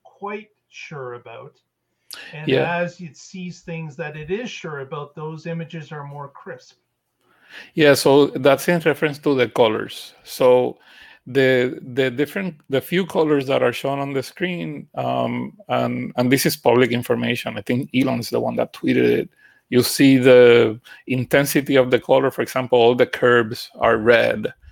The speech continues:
Speaker 2: There's a l-, a red line at the bottom on the sides of the car. And when that, um, line is very, very solid, there's absolutely no doubt that the car's identifying it as a curb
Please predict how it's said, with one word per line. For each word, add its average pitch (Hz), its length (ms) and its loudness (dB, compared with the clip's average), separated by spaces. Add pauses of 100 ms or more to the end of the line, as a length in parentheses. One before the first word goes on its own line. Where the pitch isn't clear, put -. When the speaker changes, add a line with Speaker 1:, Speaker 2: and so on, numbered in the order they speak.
(180)
Speaker 2:
There's - 180 -10
a 127 60 -4
l-, 117 300 -4
a 113 80 2
red 120 300 0
line 117 460 2
at 113 140 -2
the 113 60 -4
bottom 110 640 0 (300)
on 110 160 -10
the 107 60 -12
sides 117 320 -6
of 113 100 -12
the 120 100 -10
car. 123 340 -8 (520)
And 123 320 0
when 123 220 0
that, 131 420 6 (220)
um, 123 760 0 (380)
line 131 300 0
is 123 520 -2
very, 127 340 2
very 127 200 0
solid, 123 580 0
there's 117 220 -2
absolutely 127 560 -4
no 123 260 -2
doubt 113 440 -2
that 113 140 -6
the - 60 -12
car's 123 240 -6
identifying 123 720 -8
it 120 140 -14 (100)
as 123 260 -8
a 123 80 -12
curb 123 400 -8